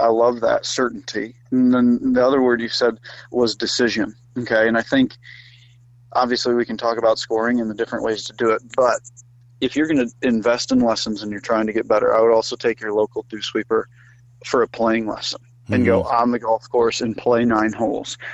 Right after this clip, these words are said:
Speaker 1: because that's where they'll see it in action. And they might, like, when I take people out there for lessons, I r-, am very,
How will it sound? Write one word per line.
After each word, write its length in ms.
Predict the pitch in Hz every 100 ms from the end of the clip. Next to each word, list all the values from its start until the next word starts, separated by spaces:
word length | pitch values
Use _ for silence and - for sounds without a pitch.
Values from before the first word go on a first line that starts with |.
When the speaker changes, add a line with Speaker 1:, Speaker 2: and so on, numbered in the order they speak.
| -
Speaker 1:
because 220 | 123 117
that's 220 | 127 131
where 140 | 156 143
they'll 160 | 123 117
see 240 | - 131
it 80 | 120
in 60 | 117
action. 520 | 120 120 - 117 110 - _ -
And 220 | 127 117
they 160 | 123 156
might, 320 | 147 127 117
like, 220 | 123 110
when 120 | 117 127
I 100 | 170
take 260 | 139 120
people 280 | - 127 117
out 160 | 113 -
there 120 | 113
for 180 | - 113
lessons, 640 | 107 110 - 123 123 - - _ _ _ _ -
I 140 | 127 123
r-, 240 | 117 110 - _ _ -
am 260 | 139 123 113
very, 800 | - 110 131 135 135 135 143 -